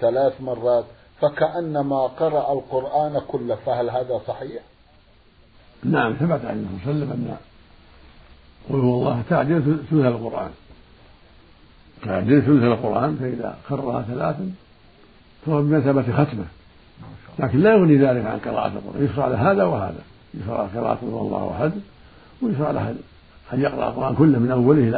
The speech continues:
Speaker 2: آخره حتى يتدبره، وله في كل حرف حسنة، والحسنة بعشر أمثالها، فيشرع له أن يقرأ القرآن وأن يكثر من تلاوته، ومع هذا يقرأ قل هو الله أحد أيضًا، لأنها سورة عظيمة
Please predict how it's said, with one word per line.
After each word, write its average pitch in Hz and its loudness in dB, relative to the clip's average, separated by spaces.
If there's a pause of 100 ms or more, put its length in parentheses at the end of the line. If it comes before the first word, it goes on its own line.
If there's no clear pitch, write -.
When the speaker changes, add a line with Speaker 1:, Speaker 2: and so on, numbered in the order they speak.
Speaker 2:
آخره 90 -6 (840)
حتى - -8
يتدبره، 139 2
وله 127 0
في 143 0
كل 139 2
حرف 143 -2
حسنة، 143 -4 (720)
والحسنة 135 2
بعشر 170 2
أمثالها، 147 0 (800)
فيشرع 127 0
له 120 0
أن 120 0
يقرأ 127 -2
القرآن 127 2
وأن 123 -2
يكثر 120 -2
من 123 0
تلاوته، 185 0 (500)
ومع 139 0
هذا 196 -6 (560)
يقرأ 165 0
قل 120 -6
هو 113 -4
الله 104 -6
أحد 104 -4
أيضًا، 117 -6 (180)
لأنها 107 -6 (340)
سورة 139 -6
عظيمة 131 0